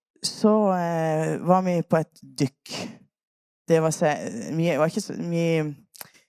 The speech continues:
vi var i sånn en, eh, slags båt som de kunne gå ned i,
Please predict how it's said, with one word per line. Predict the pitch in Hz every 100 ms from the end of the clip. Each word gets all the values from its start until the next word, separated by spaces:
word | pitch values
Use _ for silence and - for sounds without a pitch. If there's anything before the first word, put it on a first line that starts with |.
| _ _ _ _ _ - _
vi | 175 170
var | 175
i | 175
sånn | 175 170
en, | 165 156
eh, | 151 - 147 143 139 143 139 131
slags | - 165 - - - - - - _ _
båt | 143 151 190 320 311 _ - - - - _ _ 147
som | 160 160
de | 160 156 151 - - -
kunne | 170 165
gå | 160
ned | 160 156 160 190 208 175
i, | 151